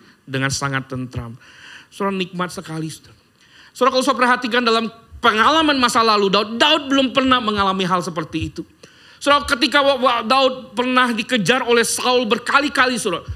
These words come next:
Daud panik. Daud mengalami satu hal yang gegabah dalam hidupnya. Tapi menarik sekali, dalam krisis yang paling berat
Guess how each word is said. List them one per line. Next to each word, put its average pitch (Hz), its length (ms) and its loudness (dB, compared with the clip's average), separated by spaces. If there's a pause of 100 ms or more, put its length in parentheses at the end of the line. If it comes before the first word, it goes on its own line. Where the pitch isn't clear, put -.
(100)
Daud 294 400 0
panik. 339 320 2 (720)
Daud 294 320 2
mengalami 294 400 4
satu 294 320 2
hal 285 160 2
yang 285 100 0
gegabah 277 480 2
dalam 214 220 0
hidupnya. 208 420 -4 (140)
Tapi 339 320 2
menarik 320 480 0
sekali, 320 400 -2 (400)
dalam 240 400 2
krisis 339 400 2
yang 285 160 0
paling 320 400 2
berat 247 260 4